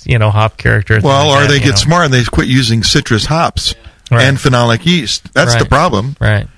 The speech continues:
Speaker 2: People are just taking their s-, you know, their standard I P A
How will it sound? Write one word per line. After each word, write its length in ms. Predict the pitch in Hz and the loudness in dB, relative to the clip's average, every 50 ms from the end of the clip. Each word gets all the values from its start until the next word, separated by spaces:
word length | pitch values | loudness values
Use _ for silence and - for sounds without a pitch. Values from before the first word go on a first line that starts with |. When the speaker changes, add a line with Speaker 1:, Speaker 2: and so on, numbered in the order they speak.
| _ _ _ _ _ _ _ _ _ - - | _ _ _ _ _ _ _ _ _ -4 -2
Speaker 2:
People 240 | - 151 - 151 139 | -2 0 2 0 0
are 60 | 131 | 0
just 160 | 127 - - | 0 0 0
taking 280 | 156 143 131 127 123 120 | 0 0 0 0 0 0
their 100 | 120 113 | 2 0
s-, 200 | - - - - | 0 -2 -4 -6
you 100 | - 135 | -6 -4
know, 100 | 110 110 | -4 -2
their 140 | 110 107 110 | -2 -2 -2
standard 460 | - - - 135 131 131 120 120 113 | -2 0 0 0 2 2 2 2 2
I 140 | 110 113 120 117 | 2 2 0 0
P 180 | - 120 131 | 0 0 0
A 220 | 135 110 110 110 | 0 0 -2 -4